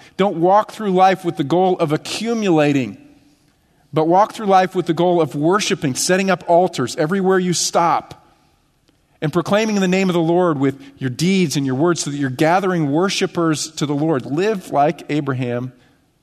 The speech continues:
lived. As we celebrate communion, what I'd like for us to do is first, uh, m-, meditate, uh, upon the calling into relationship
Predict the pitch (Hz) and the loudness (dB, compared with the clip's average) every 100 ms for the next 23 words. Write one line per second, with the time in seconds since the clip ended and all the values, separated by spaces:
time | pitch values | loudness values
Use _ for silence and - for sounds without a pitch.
0 | _ 135 147 - - - _ _ _ _ | _ -6 -6 -6 -16 -20 _ _ _ _
1 | _ _ _ _ _ _ _ _ _ _ | _ _ _ _ _ _ _ _ _ _
2 | _ _ _ 131 143 180 - 214 196 165 | _ _ _ -8 -4 -2 0 2 2 -2
3 | 170 165 160 131 139 143 156 220 - 180 | -2 0 0 0 0 2 2 0 -2 -6
4 | - 135 143 139 - - - _ _ _ | -6 -4 -2 -2 -4 -20 -20 _ _ _
5 | 143 - 196 180 156 - - - - - | -8 -6 0 0 0 -4 -10 -20 -20 -20
6 | _ _ _ _ 147 151 - 156 - 175 | _ _ _ _ -10 -8 -10 -12 -2 0
7 | 226 - 190 175 151 - 143 - - 143 | 0 2 2 2 0 -4 -10 -10 -8 -4
8 | - 151 147 - - _ _ _ _ - | 0 0 0 -6 -20 _ _ _ _ -18
9 | 127 - 123 - 156 135 117 104 104 - | -18 -10 -8 -2 0 2 -2 -6 -12 -18
10 | - 135 127 120 113 117 - 107 107 95 | -6 -4 -2 -2 -2 -2 -4 -8 -8 -8